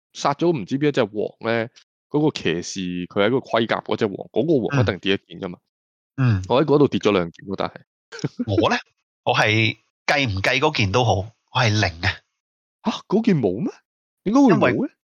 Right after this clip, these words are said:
Speaker 2: 因為，因為我冇打到去嗰度咯，個劇情。
Speaker 1: 哦。<laughs>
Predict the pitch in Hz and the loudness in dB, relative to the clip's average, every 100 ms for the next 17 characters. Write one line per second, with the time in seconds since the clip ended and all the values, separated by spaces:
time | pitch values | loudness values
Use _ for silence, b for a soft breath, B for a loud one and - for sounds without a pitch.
0 | _ - 262 175 127 127 120 131 110 156 | _ -2 0 2 2 2 0 0 0 4
1 | 139 127 160 113 110 156 139 107 98 95 | 4 4 2 2 2 2 2 0 0 0
2 | 80 _ _ _ _ _ _ 156 214 - | -4 _ _ _ _ _ _ 2 4 2